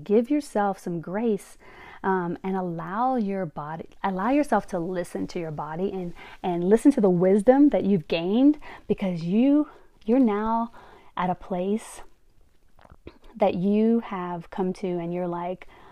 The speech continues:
"Okay, what's working?" Like doing hiit workouts five times a week and beating myself up in CrossFit and, um,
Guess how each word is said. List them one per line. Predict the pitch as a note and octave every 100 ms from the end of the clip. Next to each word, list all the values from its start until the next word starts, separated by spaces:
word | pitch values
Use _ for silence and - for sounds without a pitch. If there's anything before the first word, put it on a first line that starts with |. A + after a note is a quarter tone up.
| - -
"Okay, | F#3 - F3
what's | D#3+ A3 - -
working?" | F3 G3 A3+ A#3
Like | G#3+ E3+ -
doing | - F#3 A#3
hiit | - G3+
workouts | G3+ G3 - F3+ -
five | - E3+ F#3+
times | G3+ G3 F3+
a |
week | E3 E3+ F3+ -
and | F3 D#3+
beating | - E3+ F#3+ G#3
myself | G3+ G#3 F#3 F#3 -
up | E3 -
in | F3
CrossFit | - E3+ - - F#3 F#3 - - - - -
and, | F#3+ F3+ F#3 F#3+ F#3 F#3 F3+ F#3+ - - - -
um, | F#3 F3 F3